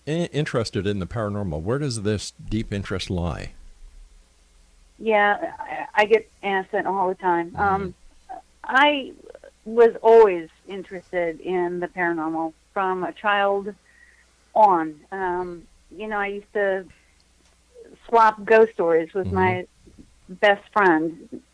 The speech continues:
Speaker 2: Heidi. Um, as children, you, we'd do sleepovers and we'd tell ghost stories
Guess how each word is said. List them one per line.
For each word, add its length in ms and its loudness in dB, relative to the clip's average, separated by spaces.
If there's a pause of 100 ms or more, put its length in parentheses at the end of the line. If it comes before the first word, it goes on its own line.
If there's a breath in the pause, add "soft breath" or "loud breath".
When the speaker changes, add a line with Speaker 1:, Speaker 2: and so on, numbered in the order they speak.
Speaker 2:
Heidi. 540 0 (100)
Um, 380 -2 (340)
as 160 -4 (160)
children, 460 2 (220)
you, 180 -10 (280)
we'd 300 -12
do 160 -8 (100)
sleepovers 680 -2
and 240 -6 (1200 soft breath)
we'd 280 -6
tell 240 4
ghost 320 2
stories 380 -4